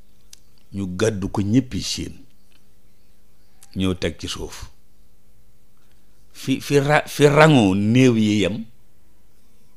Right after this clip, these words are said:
mu sës ci jenn waay. Waaw, jenn waay joo xam ne peut-être gis ko daana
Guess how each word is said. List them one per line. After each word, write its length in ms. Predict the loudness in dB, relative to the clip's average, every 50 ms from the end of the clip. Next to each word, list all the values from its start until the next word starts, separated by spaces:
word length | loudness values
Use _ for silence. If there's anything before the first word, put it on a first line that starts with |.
| -18 -14 -8 -2 0
mu 120 | 2 8
sës 260 | 10 10 10 8 6 0 -2
ci 120 | -4 -4 0 2
jenn 240 | 2 2 2 2 0 0
waay. 280 | 2 2 2 0 -2 -6 -10 -14 -16 -16 -16 -16 -16 -16 -16 -16 -16 -16 -16 -16 -16 -16 -16 -16 -16 -14
Waaw, 200 | -14 -14 -14 -14 -14 -16 -18 -18 -18 -18 -18 -18 -18 -16 -14 -8
jenn 300 | 0 2 4 4 6 6
waay 160 | 6 6 6 6
joo 100 | 4 4
xam 100 | 4 2
ne 80 | 0 0
peut-être 440 | 6 8 8 8 8 6 0 -2 -8 -16 -16 -16 -16 -16 -16 -16 -16 -16 -16 -16 -16 -16 -16 -16 -16 -18 -18 -16 -16 -12 0 2
gis 200 | 4 4 4 4
ko 160 | 4 4 6
daana 320 | 10 10 10 10 8 6